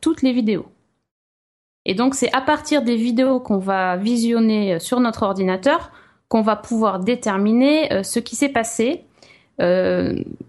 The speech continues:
parce qu'on sait vraiment, vraiment pas, on nous donne aucun indice, on n'a pas de, on n'a pas d'histoire.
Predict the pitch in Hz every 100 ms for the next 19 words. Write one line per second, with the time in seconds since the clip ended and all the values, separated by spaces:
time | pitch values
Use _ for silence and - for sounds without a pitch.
0 | _ _ _ _ - - - 202 262 254
1 | 214 254 240 233 214 202 254 254 247 269
2 | 269 214 226 262 - 254 262 262 240 220
3 | 269 240 190 180 247 208 185 180 175 202
4 | 208 214 269 214 - -